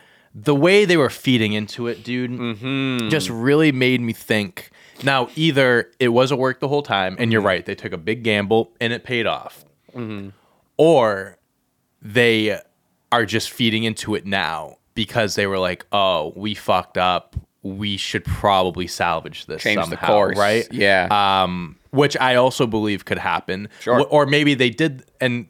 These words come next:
Speaker 1: the other thing, maybe they did this on purpose to see how the reaction would be for Cody. And if the reaction did turn out the way it did, they'd be like, "Okay, then we'll go back and, like, include you." But
Speaker 2: Yeah.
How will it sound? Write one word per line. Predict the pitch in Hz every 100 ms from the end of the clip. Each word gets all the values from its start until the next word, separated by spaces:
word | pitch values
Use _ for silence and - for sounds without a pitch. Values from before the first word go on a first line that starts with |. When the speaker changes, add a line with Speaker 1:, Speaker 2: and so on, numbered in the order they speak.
| -
Speaker 1:
the | 120
other | 127
thing, | - 101 104
maybe | 113 117
they | 110
did | 98 151 160
this | 151 -
on | 117 107
purpose | - 135 - 107 -
to | -
see | 85 - - - 320 117 87 85 _ _ _ _ _ _
how | - 135 120
the | 110
reaction | 104 98 - - 104
would | 95
be | 92 90
for | 87
Cody. | - 92 87 90
And | 113
if | 107
the | 110
reaction | 101 107 101 - 107 98
did | - 127
turn | - 117
out | 113 107
the |
way | 107 98
it | -
did, | 139 117 101
they'd | 104
be | 101
like, | 95
"Okay, | 104 - 92
then | 90 95
we'll | 95 - _ _ _ _ -
go | 123 113
back | 98 107 107 -
and, | 104
like, | 98 95 117
include | 101 117 117
you." | 139 143 - - -
But | 156 139
Speaker 2:
Yeah. | 180